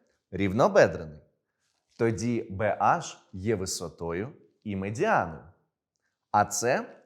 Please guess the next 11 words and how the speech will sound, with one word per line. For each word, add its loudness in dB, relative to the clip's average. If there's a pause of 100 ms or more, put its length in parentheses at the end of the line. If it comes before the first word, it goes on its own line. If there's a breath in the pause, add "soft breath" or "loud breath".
ширина 0
будівлі. -6 (760)
Тоді -2
Аш 0
Ц — 4 (280)
її -6
половина 0 (360 soft breath)
і 2
дорівнює 0 (160)
чотири 0
метри. -8